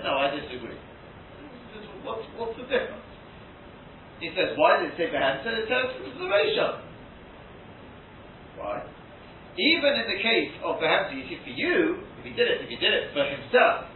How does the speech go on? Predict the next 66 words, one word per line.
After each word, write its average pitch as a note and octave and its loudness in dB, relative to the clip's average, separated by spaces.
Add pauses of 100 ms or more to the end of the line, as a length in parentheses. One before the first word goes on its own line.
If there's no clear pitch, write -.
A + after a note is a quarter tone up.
(100)
right, - -6
for, C#3+ 0 (160)
for C3+ -6
a, A#2+ 2 (560)
for A#2+ -6
a A2+ 0
human D3 -4
being, - 4 (480)
it's A3 -8
not, B3 -2
not, - -2
not C#3+ -2
a - -2
shy, B2+ 2 (320)
you D3 -6
know, C3+ -4
the, C#3 -8 (200)
the, C#3+ -4 (500)
he - -16
did C#3+ -6
it - -10
for C3 -6
himself, B2 -4
so C3+ -6
what D3+ 0
am D3+ 0
I C3+ 0
worried C3+ 2
about? B2 0
He'll B2 -2
add - -2
for - -12
me. - -6 (720)
How F3+ 0
much F#3 -8
is D#3+ -8
he E3 -4
gonna D#3+ -4
add? C#3+ -4
How C#3+ -4
much D3+ -4
does, C#3+ -6
how C#3+ -4
much - -10
does C#3+ -10
a C3 -12
human C#3 -12
being C#3 -6
drink? - -6
I - -16
mean, A2 -14 (240)
you - -16
can - -16
see C#3 -6
it, A#2+ -4
if - -10
a - -12
person B2 2
drinks - -12
a - -12
cup. C3 -2
I - -14
mean, C3+ -8
it's D3 -8
not F#3 0
a, D#3+ 2